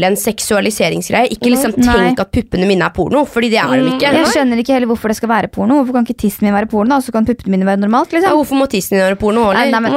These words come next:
Speaker 3: Mm.
Speaker 2: tissen er liksom det man har sex
Speaker 3: Ja,
Speaker 2: med, da,
Speaker 3: jeg
Speaker 2: så det
Speaker 3: skjønner
Speaker 2: blir
Speaker 3: jo
Speaker 2: litt
Speaker 3: det,
Speaker 2: mer porno.
Speaker 3: men
Speaker 2: Men
Speaker 1: Nei, ja, ja, jeg er bare
Speaker 2: eller,
Speaker 1: litt
Speaker 2: jeg
Speaker 1: sånn,
Speaker 2: mener ikke at det
Speaker 1: ja.
Speaker 2: er porno, jeg mener tiss er tiss, og jeg har ikke noe imot tiss, men jeg skjønner tankegangen med at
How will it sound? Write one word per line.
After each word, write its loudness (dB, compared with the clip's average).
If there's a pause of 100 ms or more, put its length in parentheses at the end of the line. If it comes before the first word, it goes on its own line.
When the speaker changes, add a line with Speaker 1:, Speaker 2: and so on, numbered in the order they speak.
(100)
Speaker 3:
Mm. -2
Speaker 2:
tissen 0
er 0
liksom -4
det 0
man 0
har -2
sex -8
Speaker 3:
Ja, 0
Speaker 2:
med, 2
da, 2
Speaker 3:
jeg 0
Speaker 2:
så -4
det -2
Speaker 3:
skjønner 0
Speaker 2:
blir 2
Speaker 3:
jo 2
Speaker 2:
litt 2
Speaker 3:
det, 2
Speaker 2:
mer 0
porno. 0 (440)
Speaker 3:
men 0
Speaker 2:
Men 2
Speaker 1:
Nei, 2
ja, 0
ja, 2
jeg 2
er 0
bare -4
Speaker 2:
eller, 2
Speaker 1:
litt 0
Speaker 2:
jeg 4
Speaker 1:
sånn, 2
Speaker 2:
mener 0
ikke -4
at 2
det 0
Speaker 1:
ja. -2
Speaker 2:
er -6
porno, 2
jeg 2
mener 0
tiss -2
er 2
tiss, 0
og 0
jeg 2
har -2
ikke -2
noe 2
imot 0
tiss, -2
men 2
jeg 2
skjønner -2
tankegangen 0
med 2
at -8